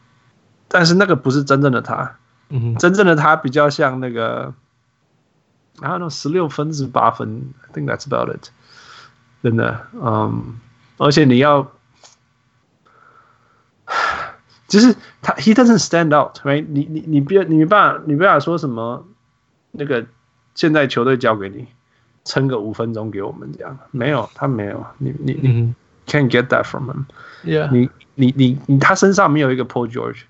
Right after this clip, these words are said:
Speaker 1: 没，也没有，不要说Kawhi，我说没有一个Paul George。嗯，没有一个
Speaker 2: For me,
Speaker 1: Damian
Speaker 2: for me, he's a，他就是一个中距离跳投球员。那，
Speaker 1: <laughs>
Speaker 2: 那，那准起来的时候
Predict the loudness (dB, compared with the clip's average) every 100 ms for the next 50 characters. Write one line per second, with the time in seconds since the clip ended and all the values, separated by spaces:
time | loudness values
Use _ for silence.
0 | _ -14 -10 -6 -4 -2 -2 -4 -2 2
1 | 2 0 -2 0 0 -2 -8 -4 -2 -2
2 | -2 -6 -6 -6 -14 -16 -20 -20 -20 _
3 | _ _ -4 0 0 -2 -8 -14 _ _
4 | _ -4 2 4 4 4 4 4 2 2
5 | 4 6 4 2 2 4 2 0 -2 0
6 | 2 0 0 2 2 0 -14 _ _ _
7 | _ _ _ _ _ -2 0 2 0 -2
8 | -2 0 0 -4 -10 -12 -14 -16 _ _
9 | _ _ -16 -10 -6 0 0 0 -8 -8
10 | -2 -2 -2 _ _ _ _ -4 -4 0
11 | -2 0 0 0 0 -2 -2 -2 -6